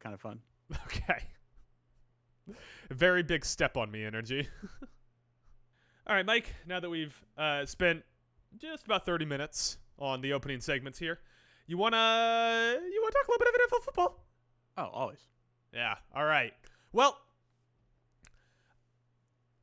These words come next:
Speaker 2: mm, I'm kinda going back and forth on how I wanna start this.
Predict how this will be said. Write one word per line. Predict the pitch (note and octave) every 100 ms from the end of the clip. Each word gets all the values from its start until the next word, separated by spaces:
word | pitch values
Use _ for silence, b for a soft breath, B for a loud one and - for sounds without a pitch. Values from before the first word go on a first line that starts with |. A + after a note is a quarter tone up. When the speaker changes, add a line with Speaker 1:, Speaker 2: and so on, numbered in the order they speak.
| _ _ _ _ _ _ _ _ _ _ _ -
Speaker 2:
mm, | C#4 D4 D4 D4 D4+ D4 C#4+ C#4 C3
I'm | C#3
kinda | F3+ E3
going | D#3+ C#3
back | C#3+ C3+
and | A#2+
forth | B2+ A#2
on | A#2+
how | B2+
I | A#2
wanna | A2+ A2+
start | - A2+ G#2+
this. | A2+ A2+ -